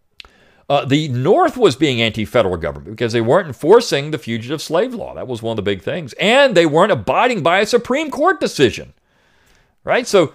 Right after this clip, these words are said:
who is really the anti-federal government in this situation? Is it the North or is it the South? The South believed in the real federal government. This is what they said.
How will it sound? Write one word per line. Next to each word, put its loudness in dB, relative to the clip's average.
who 4
is 0
really 2
the -2
anti-federal 2
government 0
in -8
this -4
situation? -6
Is -12
it -14
the -8
North 6
or 4
is 4
it -6
the -4
South? -2
The -8
South 0
believed 2
in 2
the 8
real 4
federal 2
government. 0
This -10
is -8
what 2
they -6
said. -2